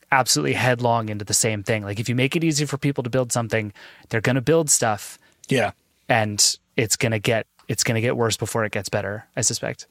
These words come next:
Speaker 2: So Microsoft says, again, Kevin on Decoder, you can hear him talk about this. They're very clear. There's a bunch of stuff you can't do. They have a deployment board with Open A I. They wanna keep this locked down.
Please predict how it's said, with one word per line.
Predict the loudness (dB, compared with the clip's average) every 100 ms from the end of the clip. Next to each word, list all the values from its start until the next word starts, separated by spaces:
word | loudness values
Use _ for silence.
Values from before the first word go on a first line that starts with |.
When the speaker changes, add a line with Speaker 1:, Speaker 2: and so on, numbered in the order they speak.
| 0
Speaker 2:
So | 4
Microsoft | 4 4 4 2 2 -4 -12 2
says, | 4 4 4 2 2 0
again, | 0 0 0 -2
Kevin | -2 -2 -2 -2 -4 -6
on | -2
Decoder, | 2 4 4
you | 2
can | 0 -4 -4
hear | -4
him |
talk | 2 2
about | 4
this. | 2 0 -4 -12 -20 -18 -2
They're | 2 6
very | 6 4
clear. | 4 4 4
There's | 4 2
a |
bunch | 4 4
of | 4
stuff | 2
you | 0
can't | 0 0
do. | 2 2 2 0 -2 _ -20 _ -4
They | 0
have | 2 0
a |
deployment | -4 -4 0 2 2 0
board | 2 4 2
with | 2
Open | 0 0 0
A | 0
I. | 2 2 2 2 0
They | 2 4
wanna | 6 4 4
keep | 2 -2 -2
this | -2 -2
locked | -4 -8
down. | -10 -10